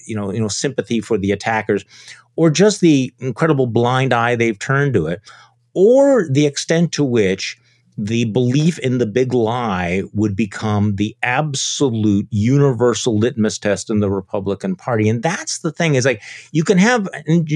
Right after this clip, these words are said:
Jonathan Last wrote about this yesterday in his newsletter, you know, a one-time thing can be a black swan, and that's bad. But if, if it starts to become part of our politics,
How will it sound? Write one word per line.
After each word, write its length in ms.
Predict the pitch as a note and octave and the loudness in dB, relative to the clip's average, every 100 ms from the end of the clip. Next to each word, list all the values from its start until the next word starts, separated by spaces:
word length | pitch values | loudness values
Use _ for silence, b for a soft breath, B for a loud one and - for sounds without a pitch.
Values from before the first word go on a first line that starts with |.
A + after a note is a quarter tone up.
| D3+ | 0
Jonathan 520 | F#3+ A3+ G3 D3 B2 | 0 0 0 -2 -2
Last 340 | A#2 A#2+ G#2+ | -2 -2 0
wrote 140 | A#2+ G#2 | 2 2
about 220 | G2 - | 2 -2
this 140 | F#2+ | -2
yesterday 300 | A2+ G2+ A2 | -2 -2 0
in 80 | G2+ | 0
his 120 | G#2 | 2
newsletter, 460 | B2+ C3+ B2 G#2 F2+ _ _ _ _ _ _ - | 2 4 4 2 0 _ _ _ _ _ _ -2
you 80 | D3+ | 2
know, 220 | D#3 D#3+ B B B - | 2 -2 B B B -2
a 40 | |
one-time 680 | C#3+ C3+ G#3 B3 E3 E3+ D3+ | 2 6 6 6 4 4 4
thing 220 | A#2 B2+ | 2 0
can 120 | A#2 G#2+ | 0 2
be 80 | |
a 60 | G#2 | 2
black 320 | F#2 A2+ G#2+ | 2 -2 -2
swan, 480 | - G2+ F#2+ E2 C2+ | -6 -2 -2 -2 -4
and 100 | G2+ | -2
that's 200 | C#3+ C#3 | -2 -2
bad. 380 | G#2 G2 C2 - _ B B B B - | 0 -2 -2 -12 _ B B B B -18
But 400 | B2+ - D#3 - | -16 -4 -4 0
if, 200 | D#3+ D#3 - | 0 0 -2
if 180 | E3 D#3 | -2 -2
it 140 | D#3+ | -4
starts 540 | - - G#3 A#3+ - - | -6 -4 -4 -4 -6 -6
to 120 | F3+ | -4
become 380 | E3+ - D3 D3+ | -4 -4 -4 -4
part 260 | - D#3+ | -4 -2
of 100 | D#3+ | 0
our 140 | D3+ D3+ | -2 -4
politics, 1000 | - F3 F3+ - - - - - - | -4 -4 -4 -6 -12 -18 -14 -12 -12